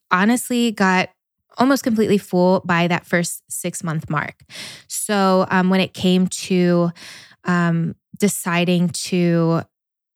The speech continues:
grow into a different space, I decided I was going to start renting from another,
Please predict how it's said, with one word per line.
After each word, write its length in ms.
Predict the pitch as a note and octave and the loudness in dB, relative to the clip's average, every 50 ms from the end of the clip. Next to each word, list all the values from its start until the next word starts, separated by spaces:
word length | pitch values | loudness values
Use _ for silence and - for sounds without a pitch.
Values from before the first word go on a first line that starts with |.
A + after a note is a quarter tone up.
| _ _ _ _ - F#3 - _ _ | _ _ _ _ -12 -12 -12 _ _
grow 240 | - G#3+ G#3 G3+ G#3 | 2 4 4 4 4
into 440 | - G#3 G3 - - G#3 G3 F#3+ F#3+ | 2 0 0 0 0 2 2 2 2
a 120 | - F#3 F3+ | 2 0 0
different 300 | F3 F3 - - E3 E3 | 0 -2 -2 -4 -4 -6
space, 600 | - - - F3 E3 E3 E3+ F3+ - - - - - _ | -6 -6 -4 -2 0 0 0 -2 -2 -6 -8 -12 -10 _
I 300 | F#3 F3 E3+ E3 E3+ E3+ | -4 -2 0 0 0 0
decided 440 | E3 F3+ E3+ - F3 E3 E3 E3 E3 | -2 -4 -4 -4 -4 -4 -2 -2 0
I 100 | E3 E3 | 0 0
was 140 | E3+ E3+ - | 0 0 0
going 280 | - F3 E3 E3 E3+ | 0 0 0 0 0
to 420 | E3 - - - F3 E3+ E3 E3 E3+ | -2 -4 -4 -2 0 0 2 0 0
start 280 | - - - E3 - | -2 -4 -4 -4 -2
renting 420 | - G3 G#3 G#3+ G#3 - A3+ A3 G#3+ | 0 2 2 2 2 2 0 0 0
from 320 | - - G3 F3+ F3+ F3+ - | 0 0 2 2 2 0 0
another, 560 | - F3+ E3+ E3+ D#3+ E3 E3 E3 E3 D#3+ | 0 0 0 0 0 0 2 2 2 0